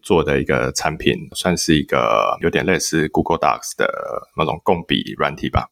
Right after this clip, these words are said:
我做的是产品方面的，就是开发新的功能啊，会给使用者直接使用到的使用者界面或者是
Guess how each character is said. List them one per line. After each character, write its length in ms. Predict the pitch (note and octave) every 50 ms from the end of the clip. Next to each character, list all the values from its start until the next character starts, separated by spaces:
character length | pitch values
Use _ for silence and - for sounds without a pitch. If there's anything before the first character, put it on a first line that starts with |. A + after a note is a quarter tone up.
| _ _ -
我 100 | G2 F#2
做 160 | A#2+ A#2 F#2+
的 40 | -
是 140 | A#2 G2
产 240 | F2 - - F2 F2+
品 160 | F2+ F2 D#2
方 160 | D2+ D#2+ D#2+ D2+
面 160 | D#2+ - G#1+
的， 80 | A1+
就 140 | - - D#2
是 680 | D2 - E2 D2+ C#2 C2+ A#1+ A#1 A#1 A1 - - _ _ _ _ - -
开 120 | - E2
发 160 | - - D#2+
新 220 | D#2+ - - E2+ D#2
的 80 | E2
功 180 | D#2 D2 D2 D#2+
能 120 | D#2+ C2
啊， 340 | - - - G#1+ A1+ - - - - - - - - _
会 160 | _ - F#2+ E2+
给 80 | - - - B1 - B1+ C2 - - - -
使 120 | - - F2
用 140 | F2 F2
者 140 | E2+ F#2 -
直 160 | - - -
接 260 | - E2 D#2+ D#2 D#2+ D#2 - - _ -
使 160 | - - -
用 180 | - D#2 E2 -
到 140 | D#2 B1+ -
的 180 | B1 G#1+ -
使 160 | - - -
用 80 | D#2+ E2+
者 80 | C2+ -
界 180 | - - D2
面 160 | D2 C#2+ -
或 160 | - F2+ C2+ A1+
者 40 | A#1
是 540 | - - - C2+ A#1 G1+ A1 G#1+ - -